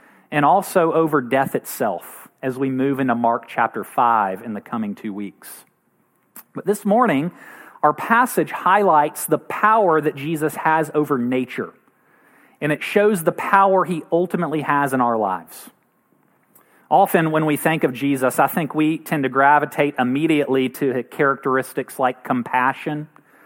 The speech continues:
or his love or, uh, his wisdom. We like these things about Jesus.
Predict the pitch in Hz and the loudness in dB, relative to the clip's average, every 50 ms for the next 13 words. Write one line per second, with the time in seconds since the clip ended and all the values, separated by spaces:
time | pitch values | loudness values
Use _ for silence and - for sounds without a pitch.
0 | _ _ - _ _ _ - 120 117 107 139 117 110 101 110 120 131 139 143 147 | _ _ -20 _ _ _ -4 -2 -2 -2 -4 -6 -4 -2 0 2 4 4 4 4
1 | 147 147 151 147 147 - - - - - _ _ _ _ _ _ _ _ _ - | 4 2 2 0 -2 -6 -12 -14 -16 -20 _ _ _ _ _ _ _ _ _ -2
2 | 127 131 131 127 127 135 131 127 120 117 120 117 - 127 123 117 117 107 117 131 | 0 2 2 2 2 2 2 2 2 2 2 0 -2 -4 -4 -4 -4 -2 0 0
3 | 143 156 151 139 143 151 151 151 147 151 151 143 143 131 127 127 123 127 143 - | 2 0 0 -2 -2 0 0 0 0 -2 -4 -4 -4 0 2 2 2 2 2 -2
4 | - 147 147 151 143 - - 160 151 151 151 135 139 139 139 143 147 139 131 139 | -4 -4 -4 -4 -4 -6 -4 -4 -4 -2 -4 -2 2 4 4 4 2 0 -2 -4
5 | 147 151 143 131 151 147 147 - - - - | -4 -2 0 0 0 0 0 -2 -8 -14 -16